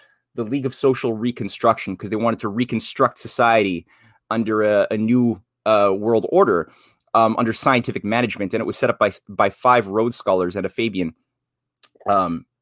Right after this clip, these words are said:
and so it created its own political party, and that became known as the N D P. And that's what Pierre Elliott Trudeau himself was a part of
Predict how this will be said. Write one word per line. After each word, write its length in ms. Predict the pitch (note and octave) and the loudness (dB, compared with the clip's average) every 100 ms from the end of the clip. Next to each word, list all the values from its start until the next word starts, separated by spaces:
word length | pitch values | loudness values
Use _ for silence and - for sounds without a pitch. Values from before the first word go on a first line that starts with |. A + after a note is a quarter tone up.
| - | -6
and 160 | A#2+ A2+ | -4 2
so 180 | C3+ G#2 | 2 2
it 200 | D3 C#3+ | -2 -2
created 280 | - D#3+ C3 | 0 2 2
its 80 | A#2 | 2
own 120 | A#2 | 0
political 300 | - A2+ G2+ | 0 -2 -2
party, 480 | - F3 A2+ E2 D2+ _ | 2 2 4 -2 -8 _
and 140 | A2 A#2 | 0 2
that 140 | B2+ | 2
became 260 | A#2+ A#2+ A2 | 0 -2 0
known 160 | A2 | 0
as 80 | G#2+ | -2
the 140 | G#2+ G#2+ | -2 -2
N 100 | G#2 | -2
D 140 | G2 | -6
P. 360 | - A#2 E2 - - | -6 -6 -6 -10 -2
And 140 | A#2 | 0
that's 140 | B2+ | 2
what 100 | C3+ - - | 0 -4 -12
Pierre 240 | - C3+ | 0 4
Elliott 220 | B2 A2+ - | 4 2 -2
Trudeau 320 | - A2+ G#2+ | 2 4 4
himself 500 | G#2 - G3 D#3+ - | 2 2 4 2 -2
was 240 | A2 G#2+ | 0 0
a 40 | G#2 | 0
part 280 | - F3 | 2 2
of 280 | G2+ G2 F2+ | 4 2 0